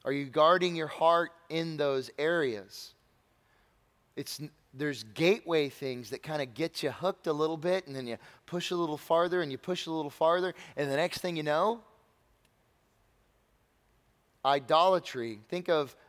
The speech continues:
American Idols, not the singers, okay? The awe and wonder of your peers. Is your approval, is your coolness level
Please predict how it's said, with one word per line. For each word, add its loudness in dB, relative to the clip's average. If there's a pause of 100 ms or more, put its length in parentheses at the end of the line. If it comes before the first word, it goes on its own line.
American 2
Idols, 0
not 0
the -8
singers, -12
okay? -2 (920)
The 6
awe 12
and 4
wonder 4
of 4
your 0
peers. -4 (3500)
Is -12
your 4
approval, 2 (480)
is -8
your -2
coolness -4
level 2